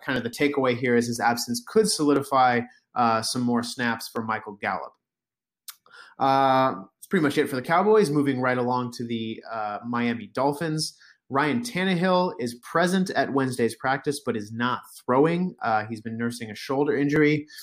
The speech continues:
Um, every other quarterback is throwing, uh, and Brock Osweiler was the quarterback the Dolphins made available to the media. I think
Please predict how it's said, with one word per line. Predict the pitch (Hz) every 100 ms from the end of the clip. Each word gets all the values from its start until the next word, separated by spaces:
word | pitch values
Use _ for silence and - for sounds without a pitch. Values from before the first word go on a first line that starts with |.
| - - -
Um, | 120 117 117 -
every | 156 170 170
other | 147 139
quarterback | 143 131 127 123 120 -
is | - 196 -
throwing, | 127 113 113 123 101
uh, | 113 107
and | 113 117
Brock | 135 135 - 147
Osweiler | 156 135 123 120 113
was | 120 120
the | -
quarterback | - 120 120 117 -
the |
Dolphins | 107 113 - 110
made | 113 113
available | 104 110 107 107
to | 104 101
the |
media. | 104 139 151 151 147 - - - -
I | 143
think | 147 156